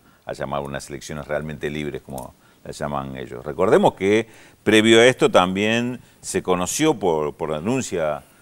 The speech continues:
de las autoridades de, de Venezuela, quien primero lo hizo fue el,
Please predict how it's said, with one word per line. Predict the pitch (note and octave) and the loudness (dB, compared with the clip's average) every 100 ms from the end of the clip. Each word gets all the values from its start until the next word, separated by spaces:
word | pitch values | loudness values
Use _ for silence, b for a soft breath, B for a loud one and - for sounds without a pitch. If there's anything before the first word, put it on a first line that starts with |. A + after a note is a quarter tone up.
| b _ | b _
de | D2 D#2+ D#2+ D#2 D2+ D2+ | -8 -4 -2 -2 -4 -2
las | D2+ E2+ | -2 -2
autoridades | D#2 E2+ E2 F2+ F2 D#2+ | -4 -4 2 2 2 0
de, | D#2 D2+ C#2+ C#2+ | -4 -4 -4 -6
de | C2 D2 | -6 -6
Venezuela, | D2+ E2+ - C#3 D3+ C3 | -4 -6 2 4 4 0
quien | D#2+ C#2+ | -4 -14
primero | C2 D2+ D#2+ | -14 -12 -8
lo | D#2+ | -6
hizo | F2 E2 | -6 -8
fue | D#2 | -4
el, | E2 | -6